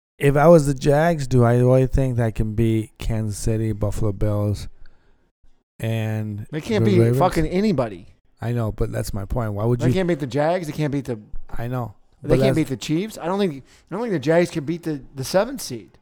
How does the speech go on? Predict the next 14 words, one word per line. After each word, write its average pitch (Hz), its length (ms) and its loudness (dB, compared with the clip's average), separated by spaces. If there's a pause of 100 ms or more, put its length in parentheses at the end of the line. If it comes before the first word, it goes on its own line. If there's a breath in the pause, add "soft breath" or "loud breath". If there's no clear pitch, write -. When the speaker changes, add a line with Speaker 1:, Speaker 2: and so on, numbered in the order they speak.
Speaker 1:
No. 120 360 -4 (240)
So 127 400 0 (260 soft breath)
this 160 140 -6
is 220 160 4
what 196 180 6
I, 147 220 4 (1200 soft breath)
here's 220 320 4
the 240 100 6
thing 196 260 4
about 147 200 6
the 123 100 4
N 120 140 -2
B 113 160 2
A. - 220 -4